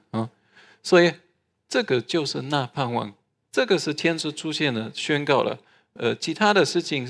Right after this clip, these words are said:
也有，有益的，但是这个不是重点，重点是这么可以得救，这么上帝会帮你们恢复他跟你们的关系。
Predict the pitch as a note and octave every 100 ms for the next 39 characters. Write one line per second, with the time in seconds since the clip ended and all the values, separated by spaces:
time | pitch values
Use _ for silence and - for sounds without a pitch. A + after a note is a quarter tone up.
0 | - C#3 C#3 D3+ C3 A#2 G#2+ A#2+ B2+ F#3+
1 | C#3+ G#2 - _ _ _ E3 E3 D#3+ F3+
2 | C3 C#3+ D#3+ E3 D#3+ C3 G#2+ G#2 _ -
3 | E3+ C#3+ A2+ - A2+ - _ _ - E3
4 | A#2 - D3 A#2+ A2+ - _ _ _ _
5 | A2+ G2+ - B2+ - _ _ _ _ _
6 | - G#3+ E3 B2 C#3 - _ - E3+ E3
7 | C#3+ - A#2+ A#2+ _ - D#3 C#3+ A2+ G#2+
8 | - - A2 A2 C#3 A2 A#2+ A#2 A2+ A2
9 | - - - A#2 B2 - C3+